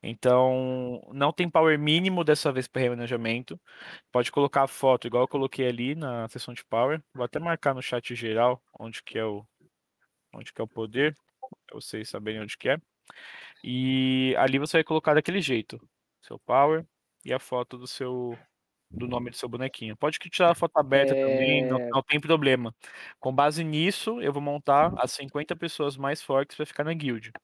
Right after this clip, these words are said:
Speaker 1: Lembrando que a,
Speaker 2: Licencinha.
Speaker 1: as vagas, deixa eu só, só continuar. Lembrando que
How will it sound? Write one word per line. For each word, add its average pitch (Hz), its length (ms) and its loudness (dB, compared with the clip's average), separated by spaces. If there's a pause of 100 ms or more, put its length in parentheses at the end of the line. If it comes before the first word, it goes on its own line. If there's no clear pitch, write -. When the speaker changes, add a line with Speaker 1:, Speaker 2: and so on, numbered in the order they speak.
(720)
Speaker 1:
Lembrando 143 560 2
que 135 240 0
a, 113 220 -4
Speaker 2:
Licencinha. - 640 4
Speaker 1:
as 156 120 4
vagas, 143 460 2
deixa 147 200 -4
eu 165 40 -6
só, 165 100 -4 (120)
só 175 120 -2
continuar. 160 380 -8 (120)
Lembrando 143 440 -2
que 123 240 -4